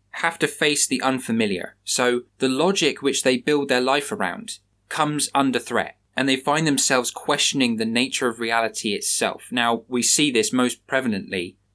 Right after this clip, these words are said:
in the works of H P Lovecraft. We have a detective or a journalist, some private investigator, who goes into the story, and their idea of reality is challenged. And by the end of the story, they've either gone completely mad,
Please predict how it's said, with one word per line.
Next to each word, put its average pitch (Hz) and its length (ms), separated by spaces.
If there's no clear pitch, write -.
in 135 160
the 120 80
works 110 300
of 104 60
H 107 220
P 110 100
Lovecraft. 95 560
We 110 120
have 107 320
a 110 120
detective 127 800
or 95 140
a 90 60
journalist, 120 680
some 123 220
private 117 340
investigator, 92 840
who 113 100
goes 143 340
into 131 220
the 117 80
story, 92 560
and 127 320
their 135 400
idea 135 420
of 120 220
reality 110 640
is 98 160
challenged. 95 560
And 113 80
by 120 140
the 120 200
end 175 180
of 170 80
the 131 60
story, 95 400
they've 107 180
either 117 200
gone 117 240
completely 143 540
mad, 92 380